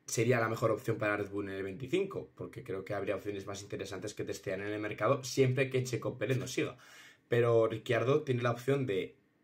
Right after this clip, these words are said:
o ganas a Tsunoda este año o no te habrás ganado el, el que Red Bull se plantee subirte ahí. Eso para empezar, o sea, Ricciardo, eh, ya no sé, yo creo que ya no vamos a ver al mejor Ricciardo, pero sí que tenemos que ver,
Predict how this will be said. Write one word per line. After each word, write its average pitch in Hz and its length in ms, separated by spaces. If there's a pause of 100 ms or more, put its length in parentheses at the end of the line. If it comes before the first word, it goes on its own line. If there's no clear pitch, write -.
(180)
o 98 300
ganas 123 240
a 147 60
Tsunoda 131 340
este 120 220
año 127 460
o 104 140
no 104 200
te 117 120
habrás 110 300
ganado 110 460
el, 95 400
el 98 280 (160)
que 101 120
Red 92 240
Bull 113 160
se - 160
plantee 113 480
subirte 104 520
ahí. 131 280 (480)
Eso 135 180
para 135 140
empezar, 131 440
o 110 60
sea, 101 300
Ricciardo, 110 720 (220)
eh, 107 460
ya 113 160
no 120 100
sé, 120 260
yo 120 160
creo 113 160
que 110 120
ya 107 120
no 107 100
vamos 104 260
a 101 60
ver 104 100
al 98 120
mejor 101 240
Ricciardo, 107 440
pero 107 140
sí - 140
que 107 100
tenemos 107 380
que 104 160
ver, 127 260